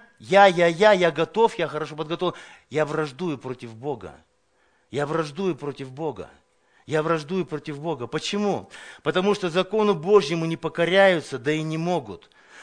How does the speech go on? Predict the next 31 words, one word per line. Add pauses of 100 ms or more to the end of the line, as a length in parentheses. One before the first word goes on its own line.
Закон
Божий
говорит: (600)
«Возложите
руки
на
больных,
и
они
будут
здоровы».
Это
закон
Божий. (800)
Это
закон
Божий. (340)
«Возложите
руки
на
больных,
они
будут
здоровы»,
потому
что
ранами
Иисуса
Христа (180)
они
исцелены.